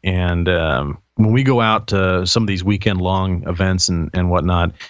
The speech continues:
I, I can't believe he's, he's, he's a really good packer as well. He, I can't believe how much stuff he ends up bringing with him,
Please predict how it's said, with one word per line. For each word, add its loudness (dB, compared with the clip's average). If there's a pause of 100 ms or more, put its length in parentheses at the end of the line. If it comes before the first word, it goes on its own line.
(280)
I, 0
I -2
can't -6
believe -8
he's, -6
he's, -6
he's -4
a -2
really -2
good -2 (140)
packer -2
as -6
well. -2
He, -16 (100)
I 0
can't -2
believe -4
how -2
much -4
stuff -2
he -2
ends -2
up -4
bringing 0
with -2
him, 0